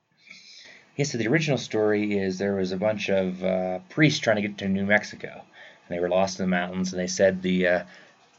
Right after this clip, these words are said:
the fog just opened up and revealed the cross of snow, and it gave them inspiration to get back to New Mexico. So the, the famous painting is, that's why you see the famous painting is the one that has the fog and, like, the cross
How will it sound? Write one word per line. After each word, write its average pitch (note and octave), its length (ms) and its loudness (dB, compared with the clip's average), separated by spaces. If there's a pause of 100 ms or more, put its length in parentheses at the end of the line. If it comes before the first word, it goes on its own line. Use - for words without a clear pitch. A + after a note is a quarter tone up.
(280)
the F#2 80 -14
fog A2 460 6
just F#2+ 220 -2
opened A2 340 6
up G2 260 2 (440)
and F#2 140 -4
revealed G2 380 0
the - 40 -14
cross A#2 240 4
of F#2 80 -8
snow, F#2+ 440 2 (800)
and F2+ 80 -4
it F2+ 60 -6
gave G2 180 0
them F#2+ 100 0
inspiration F#2+ 560 0
to F#2 60 -2
get F2+ 120 -4
back F#2 240 -2
to F#2+ 100 -8
New F#2 120 4
Mexico. F2 540 -4 (240)
So A#2 120 2
the, A2+ 160 4 (180)
the G#2+ 60 -4
famous E3+ 300 8
painting C#3 460 4
is, G#2 160 0
that's A#2+ 120 -2
why C3 100 8
you B2+ 40 8
see B2 140 2
the A2 60 4
famous A2 280 2
painting A2+ 320 -2
is G2+ 120 -2
the G2 80 -4
one G#2 200 4
that G2 240 2
has F#2+ 240 4
the F#2+ 120 -6
fog G#2 460 2
and, G#2 120 -2
like, F#2+ 160 -8
the F#2 80 -8
cross F#2+ 480 -2